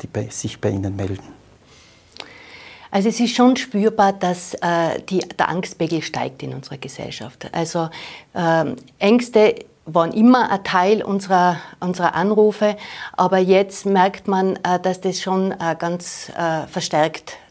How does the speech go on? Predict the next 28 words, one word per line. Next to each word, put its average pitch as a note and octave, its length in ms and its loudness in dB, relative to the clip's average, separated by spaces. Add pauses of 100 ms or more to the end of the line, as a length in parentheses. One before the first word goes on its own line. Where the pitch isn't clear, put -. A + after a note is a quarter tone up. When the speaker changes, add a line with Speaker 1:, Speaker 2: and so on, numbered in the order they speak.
Speaker 2:
zu D#3+ 160 -4
hören F3 280 4
ist, F3 300 -2
dass F3 80 -8
die G3+ 100 0
Leute F#3 260 4
sich - 80 -12
vor, - 260 -4 (120)
vor F#3+ 180 0
ganz A3+ 280 0
vielen B3 340 4
Dingen D#3 280 -2
fürchten. D#3+ 400 -2
Also F#3+ 180 0
nicht A#3+ 320 4
nur G3 240 6
vor D#3+ 280 -2
Teuerung F#3 580 2
oder E3+ 340 2
vor E3+ 240 0
Corona F3+ 560 2
oder E3+ 220 0
so F#3+ 160 0
etwas, G#3 380 2 (600)
sondern G#3 320 4
dass G3+ 160 4
einfach, G#3+ 360 2 (380)
ähm, F#3+ 400 4